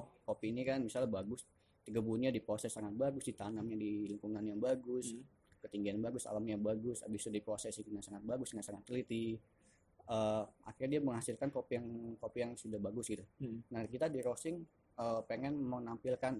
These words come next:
Speaker 1: itu semua, apa yang sudah mereka lakukan di,
Speaker 2: Hmm.
Speaker 1: di hulu. Jadi sebenarnya teknik roastingnya itu sebenarnya lebih ke sana, lebih ke transparansi.
Speaker 2: Oke.
Speaker 1: Eh, jadi kan kalau di era yang ini kita pengen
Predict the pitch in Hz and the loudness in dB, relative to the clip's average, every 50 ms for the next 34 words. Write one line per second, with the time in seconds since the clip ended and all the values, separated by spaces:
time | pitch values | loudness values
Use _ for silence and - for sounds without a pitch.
0 | 98 - - _ _ - - - - 131 - 127 127 131 131 120 110 110 - - | -4 -8 -16 _ _ -20 -14 -8 -6 -4 -2 0 2 2 2 2 0 -4 -8 -12
1 | _ _ _ _ _ - 110 - - 131 - 131 120 113 110 110 107 104 - 110 | _ _ _ _ _ -14 -4 2 2 2 2 2 2 2 4 4 2 0 0 0
2 | 104 101 - - 113 - 113 104 101 104 110 - - 113 104 104 - - 104 101 | 0 0 0 -2 -4 -2 -2 -2 -2 -4 -8 -12 -8 -2 0 0 2 2 2 2
3 | 104 101 98 101 104 104 107 98 95 - - - _ _ _ _ - - - - | 2 2 0 0 0 0 0 -2 -2 -6 -12 -20 _ _ _ _ -14 -12 -12 -12
4 | - - - 127 131 - 120 110 107 123 131 - 101 107 113 101 - - - - | -10 -6 -2 -2 -2 0 0 2 4 4 4 2 2 -2 -2 -4 -4 -8 -16 -10
5 | - 113 104 - - 110 - 110 110 - - 101 - - 147 143 - 117 113 98 | -6 -6 -6 -4 -4 -4 -2 -2 -2 -2 -4 -8 -6 -6 -6 -4 -4 -4 -4 -4
6 | 104 120 131 127 113 107 107 - 113 - 107 104 104 101 92 85 - 98 98 101 | -4 -4 -4 -4 -4 -4 -6 -6 -6 -4 -2 -2 -2 -4 -6 -10 -12 -12 -12 -12
7 | - 104 95 - - 95 - - 101 101 101 104 120 127 95 90 - 101 104 - | -10 -10 -10 -8 -8 -10 -8 -8 -8 -8 -8 -6 -6 -6 -8 -8 -10 -12 -16 -18
8 | - _ _ _ _ _ _ - - 110 110 107 104 101 101 101 101 101 101 101 | -20 _ _ _ _ _ _ -6 -2 0 2 2 2 2 2 2 2 0 0 -2
9 | - _ _ _ _ _ _ _ - - - - - - - - - - 110 107 | -6 _ _ _ _ _ _ _ -20 -20 -20 -20 -20 -20 -20 -12 -4 0 0 2
10 | - 139 - 311 311 320 302 - - - - - - - 123 120 117 113 113 117 | 2 4 4 4 4 4 2 -2 -8 -18 -20 -20 -10 -4 0 2 2 2 2 2
11 | 117 113 110 110 107 107 110 110 98 110 117 139 143 - 139 135 156 160 156 - | 2 2 2 2 2 2 2 2 0 0 0 0 0 0 0 0 0 0 0 -2
12 | - - - - - - - - - - _ _ - - - - - - - - | -6 -18 -20 -20 -20 -20 -20 -20 -20 -20 _ _ -20 -20 -20 -20 -20 -20 -20 -6
13 | - - 127 131 135 135 139 | 0 2 4 4 6 6 6